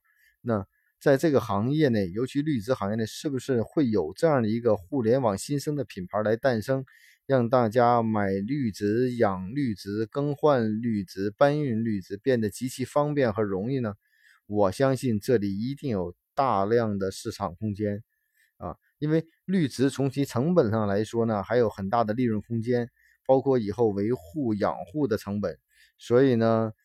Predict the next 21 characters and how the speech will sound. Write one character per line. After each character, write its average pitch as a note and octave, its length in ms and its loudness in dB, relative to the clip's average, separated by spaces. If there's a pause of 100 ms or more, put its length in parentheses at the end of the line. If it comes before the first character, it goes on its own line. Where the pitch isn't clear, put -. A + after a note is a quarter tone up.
(240)
这 C#3 200 4
也 A2+ 200 4
许 C3 180 -4
是 A#2+ 220 -6
一 A2 220 0
个 G#2 460 4
有 A2 360 -2
机 F3 280 -4
会 A#2+ 300 -2
对 B2+ 200 -2
于 B2+ 80 0
互 C3+ 240 -2
联 D3 160 2
网 A2+ 220 0
创 C#3 200 -4
业 A#2 60 -2
者 G#2 100 0
来 G#2+ 160 2
说， F#2+ 300 -6
一 G#2 160 -12
个 G#2+ 260 0